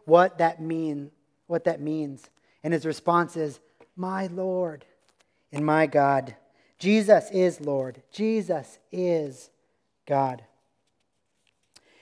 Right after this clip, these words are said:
And because Jesus is not just a great teacher, not just a man, not just a rabbi or a prophet, because he is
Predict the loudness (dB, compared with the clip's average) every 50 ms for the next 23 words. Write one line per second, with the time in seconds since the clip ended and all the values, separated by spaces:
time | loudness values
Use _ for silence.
0 | _ _ 2 2 4 6 8 8 8 8 6 2 -4 -4 -2 -4 -6 -6 -4 2
1 | 4 4 4 4 0 -4 -6 -6 2 4 4 2 2 0 -8 -12 -8 -6 -6 -4
2 | -2 0 0 0 0 0 0 0 0 0 -2 -8 -10 -10 -8 -8 -8 -8 -8 -8
3 | -4 -2 -2 -2 -2 -4 -10 _ _ _ _ _ _ 6 8 8 8 6 4 0
4 | 2 4 6 8 8 8 8 8 6 6 6 6 6 4 2 2 0 0 0 0
5 | 0 -2 -2 2 4 4 4 4 2 -2 -4 -4 -4 -4 2 2 2 2 2 -4
6 | -10 -2 6 8 8 8 8 6 4 2 -6